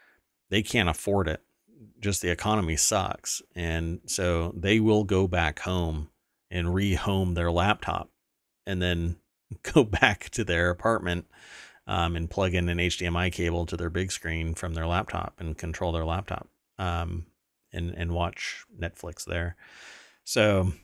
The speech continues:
I suspect that account sharing will still persist. Um, I don't know how long it will last in terms of if there is a massive amount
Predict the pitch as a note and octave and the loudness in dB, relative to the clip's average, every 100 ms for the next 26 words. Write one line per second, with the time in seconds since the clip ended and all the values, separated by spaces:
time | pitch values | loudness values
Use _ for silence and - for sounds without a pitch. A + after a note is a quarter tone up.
0 | _ _ _ _ _ _ _ _ _ - | _ _ _ _ _ _ _ _ _ -2
1 | A#2+ B2 A#2 G#2+ - A#2 G#2+ - - F#2+ | 4 6 6 2 2 4 4 2 0 2
2 | F#2 F#2 - _ _ _ _ _ _ _ | 4 2 -4 _ _ _ _ _ _ _
3 | _ _ _ F2 - C#3 B2 - B2+ A#2+ | _ _ _ -6 0 2 2 2 4 6
4 | A#2+ A#2+ F#2+ - - G2+ - F#2 - G2 | 6 6 4 0 -2 -2 -4 -8 -4 0
5 | G2 - - - - - - - _ _ | 0 -2 -6 -14 -20 -20 -20 -20 _ _
6 | - F#2 E2 E2 D#2+ - _ _ _ _ | -6 -2 -2 -4 -8 -12 _ _ _ _
7 | _ _ _ _ _ _ _ _ _ _ | _ _ _ _ _ _ _ _ _ _
8 | B2 B2 A#2+ A#2+ A2+ G#2 G#2+ G#2+ G#2 G2+ | 0 2 2 4 6 6 4 4 2 0
9 | G2+ G2+ G2+ G2 - G2+ A#2+ F#2+ F2+ F2 | 2 2 2 0 0 -2 2 2 4 2
10 | F2 - F2+ F#2 G2 F#2 F2+ F2 - F#2 | 0 -6 -4 2 4 4 2 0 -2 -2
11 | F2 F#2+ F#2 F#2 F2+ F2 E2+ - _ _ | -2 -2 0 0 0 -2 -2 -8 _ _
12 | _ B2 C3 C#3 B2 A2+ G#2 F#2+ F2+ E2+ | _ 2 4 6 8 8 4 2 4 6
13 | G2 G#2+ A2 G2 F#2 F#2 G2 F#2 | 6 4 2 2 0 2 0 0